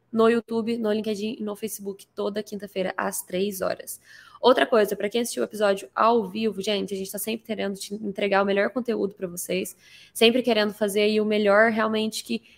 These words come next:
gere uma transformação pra vocês, e pra isso a gente precisa entender também o que, que vocês estão achando do podcast Seja Ágil, o que, que vocês acharam do episódio de hoje.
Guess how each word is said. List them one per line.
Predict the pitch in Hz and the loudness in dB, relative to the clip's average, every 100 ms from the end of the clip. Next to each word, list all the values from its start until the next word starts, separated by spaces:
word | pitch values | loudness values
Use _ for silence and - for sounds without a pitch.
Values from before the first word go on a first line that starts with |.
| _ | _
gere | - 226 254 | 4 6 6
uma | 262 | 4
transformação | 247 - 214 208 202 | 2 0 0 0 -2
pra | 202 | -4
vocês, | 196 208 202 | -4 -4 -4
e | |
pra | 208 214 | -4 -2
isso | 214 208 | -2 -4
a | 208 | -6
gente | 202 - | -10 -12
precisa | - 220 202 | -12 -8 -6
entender | 208 208 202 190 196 | -6 -4 -4 0 0
também | 190 196 185 196 | -2 -2 0 -2
o | - - - _ | -4 -20 -20 _
que, | - | -12
que | 247 | -6
vocês | 226 226 226 214 | -4 -2 -4 -4
estão | - 214 | -4 0
achando | 214 202 - - 226 254 262 | 0 0 -4 -4 2 2 2
do | 233 | 0
podcast | 220 208 - 190 190 | -2 -4 0 -2 -2
Seja | 190 175 | 0 2
Ágil, | 175 180 | 2 0
o | - - - | -10 -16 -4
que, | 226 | 0
que | |
vocês | 214 208 | 2 4
acharam | 196 196 - 214 247 285 | 4 2 4 8 8 8
do | 247 | 2
episódio | 240 - 202 190 | 0 0 0 2
de | 196 | 2
hoje. | 196 202 | 2 0